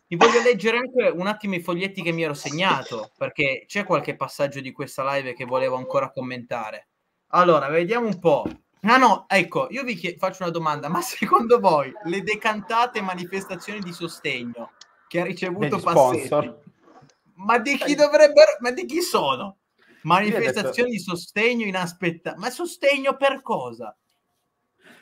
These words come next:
Speaker 2: No, ma se posso, io ho detto che il sostegno l'ho avuto dagli sponsor, dai, si va avanti, ma i contratti devono fare gli sponsor, non il sostegno.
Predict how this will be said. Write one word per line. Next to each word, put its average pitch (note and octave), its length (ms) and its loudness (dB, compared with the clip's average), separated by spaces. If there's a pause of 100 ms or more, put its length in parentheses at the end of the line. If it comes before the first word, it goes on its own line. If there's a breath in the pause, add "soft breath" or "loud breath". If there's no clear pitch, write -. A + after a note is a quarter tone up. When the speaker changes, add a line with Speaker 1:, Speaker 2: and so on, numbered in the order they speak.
(140)
Speaker 2:
No, E3 140 0
ma - 380 -4
se - 160 -12
posso, D3 600 -8
io F#3+ 120 -4
ho - 20 -2
detto B2+ 260 -6
che A2 240 -4
il B2 120 -12
sostegno C3+ 360 -6
l'ho G#2+ 80 -2
avuto A2 280 -6
dagli A2 200 -6
sponsor, C3+ 800 -4 (160 soft breath)
dai, C3+ 720 4
si - 140 -12
va B2+ 160 0
avanti, C3+ 360 0 (420)
ma C#3 80 -8
i C#3+ 60 -4
contratti D#3+ 600 2
devono A#2 300 -2
fare A2+ 260 0
gli G#2 80 -12
sponsor, G2+ 500 -6
non C3 160 -6
il C#3 80 -10
sostegno. G2 760 -10